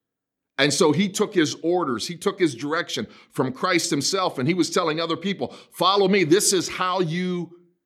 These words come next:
do it." And he led by example. He led by example because he understood that Jesus came to save us out of a broken world, only to send us back into a broken world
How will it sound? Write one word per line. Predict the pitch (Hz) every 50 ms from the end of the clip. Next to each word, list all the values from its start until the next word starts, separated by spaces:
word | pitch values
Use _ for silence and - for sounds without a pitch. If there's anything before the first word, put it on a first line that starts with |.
| _ _ _ _ -
do | 123 160 196 196 170
it." | 127 - 127
And | 135 151
he | 147 139
led | 143 151 170 170 180 165
by | 165 170 165
example. | 151 143 143 127 117 151 147 151 147 139 - 110 98 85 - _ _ _ _ _ _ _ _ _ _ _ _ _ _ _ _ _ _ -
He | 135 135
led | 147 160 160 151
by | 147 151 147
example | 143 131 120 147 151 147 147 135 127 131
because | 120 143 135 131 156 143 139
he | - 160 165 160
understood | 170 160 160 156 - - 175 165 147
that | 143 127 123
Jesus | 107 131 170 185 180 156 165 -
came | - - 147 135 127 123 127 127 120 - - _ _ _ _ _ _ _
to | - 120
save | - - - 170 170 185 190 170
us | 151 - 175
out | 143 139 139
of | 127 127
a | 120
broken | 110 127 127 120 - - 117 110
world, | 110 117 117 117 120 117 - - - _ _ _
only | 143 170 196 208 208 208 202
to | 170 165
send | 143 - - 180 180 185 185 175
us | 170 147 135
back | 127 123 160 151 147 131 - - _ - - - _ _ _ _ _ _ _ _ _ -
into | 135 139 135 - 147
a | 127 117
broken | 113 127 131 127 123 - 127 113 113 113
world | 117 113 107 107 110 104